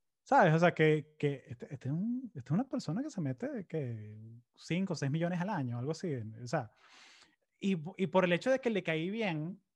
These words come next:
y le gustó la manera en que conversamos, hubo sinergia y le gustó este, "No, y me gusta porque sí, porque lo, los latinos y todo esto, la gente que es migrante en un país y tal, echando pa'lante,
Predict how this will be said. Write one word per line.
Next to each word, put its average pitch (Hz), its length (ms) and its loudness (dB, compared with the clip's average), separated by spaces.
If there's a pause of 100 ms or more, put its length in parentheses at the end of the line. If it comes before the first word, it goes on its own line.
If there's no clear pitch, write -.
(400)
y 151 100 -2
le 151 80 6
gustó 160 840 4
la 156 100 6
manera 147 220 6
en 165 80 2
que 180 100 0
conversamos, 190 880 4
hubo 151 160 4
sinergia 185 880 2
y 151 100 0
le 135 120 2
gustó 139 280 0
este, 185 320 0 (280)
"No, 208 160 2
y 220 40 4
me 185 100 2
gusta 196 400 2
porque 143 380 0
sí, 196 180 -4
porque 151 280 -2
lo, 131 240 -2
los 120 160 -2
latinos 185 640 0
y 147 60 -4
todo 170 260 -2
esto, 185 280 -4
la 135 60 -8
gente 127 240 -10
que 160 100 -12
es - 120 -16
migrante 147 400 -8
en 147 60 -6
un 143 80 -8
país 175 520 -12
y 143 60 -20
tal, 175 240 -10
echando 139 240 -12
pa'lante, 175 420 -12